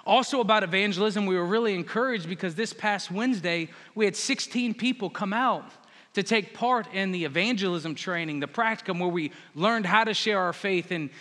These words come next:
and, uh, Pastor Scott gave us some simple tools that we can use to do this. I mean, sixteen people, if we have sixteen people in our church actively sharing our faith,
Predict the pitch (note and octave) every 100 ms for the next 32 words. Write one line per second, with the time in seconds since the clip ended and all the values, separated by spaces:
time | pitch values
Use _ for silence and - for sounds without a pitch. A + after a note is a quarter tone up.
0 | - F3 E3 D#3 E3 D#3+ A3+ G#3 G3+ -
1 | A3 F3+ G3+ F#3+ F#3 F#3 D3+ A#3 A3+ G3+
2 | - A#3 A#3+ G3 F#3+ G3 G3+ G3 F#3 G3+
3 | - D3+ C3 C4 G3+ B2 A#2 - - _
4 | - _ _ A3+ A#3+ - E4 - D4 C4+
5 | G#3+ D4+ - F3+ D#3 - _ _ _ _
6 | _ G#3 C4+ C#4+ - D4 - B3 A#3+ C4+
7 | A3+ G#3 F#3 - D4 G#3 - - - -
8 | A3 C#4 - B3+ B3 A#3 C4 B3 G#3+ F3+
9 | - A#3+ G3 -